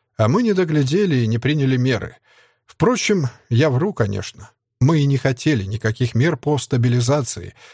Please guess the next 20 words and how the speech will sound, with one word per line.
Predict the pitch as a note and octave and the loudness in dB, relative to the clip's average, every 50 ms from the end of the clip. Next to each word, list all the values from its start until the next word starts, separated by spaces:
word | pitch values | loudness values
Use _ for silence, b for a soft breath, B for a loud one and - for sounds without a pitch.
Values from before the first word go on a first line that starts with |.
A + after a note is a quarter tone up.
| B - | B -2
пока | C3 C3+ - - G#3 G#3 | 0 0 2 2 2 2
Оля | - E3+ F3+ F#3+ F3+ D#3 | 2 0 0 2 2 2
не | C3 B2+ | 0 0
родит | A#2 A#2 G#2 G#2+ C3 C#3+ | 0 -2 -2 -4 -4 -6
сына. | - - - - G#2+ G#2+ G2 G2 G#2 G#2+ - _ _ _ _ _ _ _ _ _ | -8 -8 -4 -2 -2 0 -2 -4 -6 -8 -12 _ _ _ _ _ _ _ _ _
Тянули | - - C3+ C#3 D3 C3 A2+ A2+ | -2 0 0 2 2 2 0 0
время, | G#2 G2 G#2+ B2+ D3 F3+ F#3 F#3 F3+ D#3 - - _ - | -2 -2 -2 -2 0 0 -2 -2 -4 -6 -8 -10 _ -8
вот | G2+ F#2+ G2 A2+ F3 G3 - | -6 -4 -2 -2 -2 0 0
и | F3+ | -2
дотянулись. | F#3 D3 D#3+ D#3+ - - D#3+ D3 A#2 F#2+ F#2+ E2+ E2+ F2+ F2+ - - - - _ _ _ _ _ _ _ _ _ _ _ _ _ _ _ _ _ _ _ _ | 0 0 -2 -2 -2 -4 -2 -2 -2 -4 -4 -6 -8 -8 -8 -8 -8 -10 -12 _ _ _ _ _ _ _ _ _ _ _ _ _ _ _ _ _ _ _ _
Пробегая | - A#2+ B2+ B2+ C#3+ C#3 C#3+ D3+ C#3 B2 | -2 0 2 2 0 0 0 0 0 0
взглядом | A#2+ A#2 A2+ A#2+ C#3+ D3+ C3 B2+ A#2+ A#2 | -2 -2 0 0 0 0 0 0 -2 -2
письмо | - - A#2 - - A#2+ A2+ | -2 -4 -4 -2 0 0 -2
Кароля, | A2 - B2 B2+ C3 C3+ C#3 D3 D3+ D3+ C#3+ _ _ _ | 0 0 -2 0 0 0 0 0 -2 -2 -4 _ _ _
фактически | - - C3+ - - G3 F#3+ - F3+ D#3+ - - | -4 -4 -2 -2 -2 -4 -2 -2 -4 -4 -2 0
он | E3 E3 D#3+ D3+ | 0 0 0 0
предлагает | - D3 D3 D3+ C#3+ C3+ C#3 D#3+ D#3+ D3+ - - | -2 -2 -2 0 0 0 2 0 0 0 -2 -4
полноценный | _ - C#3+ C#3 C#3 C#3 C3+ B2+ - - - F3 F3 D#3+ D3+ C#3+ | _ -2 0 0 0 0 -2 -4 -4 -2 -2 0 0 0 0 0
военный | B2+ B2+ C3 C3 C#3+ C3+ C3 B2+ | 2 2 2 2 0 0 -2 -2
переворот, | A#2 - B2 B2+ B2+ C3 C3 C3 B2 G#2+ - _ | -2 -2 -2 0 0 0 0 0 -2 -4 -6 _